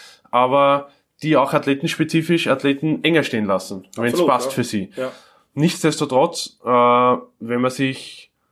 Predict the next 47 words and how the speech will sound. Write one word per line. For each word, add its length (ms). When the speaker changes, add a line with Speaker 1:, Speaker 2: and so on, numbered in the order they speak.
Speaker 1:
manche 380
Beuger 420
heutzutage 540
anschaut, 240
die 160
extrem 360
stark 360
beugen, 360
stehen 320
sie 140
wahrscheinlich 560
zu 240
eng. 260
Speaker 2:
Ja, 140
Speaker 1:
Oft. 140
Speaker 2:
und 160
der 60
Box-Squat 520
ist 120
ja 60
nicht 200
der 80
Competition-Lift. 720
Speaker 1:
Genau, 200
Speaker 2:
Also 200
Speaker 1:
völlig 220
Speaker 2:
vergessen, 320
Speaker 1:
richtig. 160
Speaker 2:
die, 240
die 140
stehen 280
deswegen 280
so 120
breit, 440
weil 240
sie 180
eben 140
genau 340
das 220
trainieren 400
wollen, 360
Speaker 1:
Ja. 40
Speaker 2:
dass 240
sie 260
Gesäßmuskeldominanter 960
trainieren, 640
ähm, 480